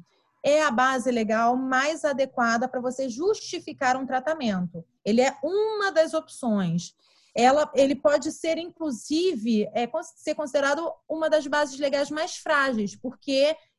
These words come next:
ele está sujeito à revogação a qualquer tempo do seu titular. Eu tenho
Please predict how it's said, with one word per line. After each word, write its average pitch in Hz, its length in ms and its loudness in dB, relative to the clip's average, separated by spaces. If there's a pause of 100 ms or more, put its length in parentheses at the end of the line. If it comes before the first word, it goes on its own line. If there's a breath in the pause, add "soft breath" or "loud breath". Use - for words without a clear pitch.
ele 247 140 2
está 262 200 -2
sujeito 262 460 -2
à 269 40 0
revogação 262 540 -2
a 254 80 -4
qualquer 254 300 -4
tempo 254 240 -4
do - 100 -14
seu 269 100 -4
titular. 254 400 -2
Eu 254 100 0
tenho 381 220 -10